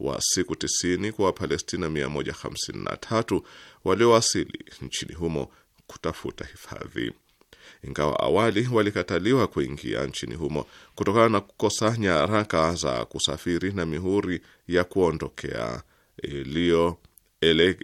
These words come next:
iliyozoeleka kwenye pasi zao, ndege yao ilitua kwa muda nchini Kenya, jijini Nairobi, kabla ya kuelekea Afrika Kusini. Kwa mujibu wa gazeti la kila siku la Israel la Haaretz,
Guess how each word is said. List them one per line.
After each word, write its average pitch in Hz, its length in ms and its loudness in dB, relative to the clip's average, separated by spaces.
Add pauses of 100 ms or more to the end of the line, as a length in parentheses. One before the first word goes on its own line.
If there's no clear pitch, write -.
iliyozoeleka 85 1600 2
kwenye 76 480 0
pasi - 340 -8 (120)
zao, 57 280 -6 (960)
ndege 98 560 4
yao 87 360 6
ilitua 90 600 2
kwa 85 180 -2
muda 82 240 0
nchini - 260 -6
Kenya, 73 440 -4
jijini 69 360 -6
Nairobi, 80 480 -2
kabla 78 340 -4
ya 76 80 -4
kuelekea 69 500 -6
Afrika - 340 -12
Kusini. - 420 -10 (1800)
Kwa 110 120 4
mujibu 127 440 6
wa 110 120 10
gazeti 101 400 4
la 80 100 4
kila 71 260 -2
siku - 300 -2
la 67 180 -2
Israel 62 520 -4
la 60 140 -6
Haaretz, 80 680 -2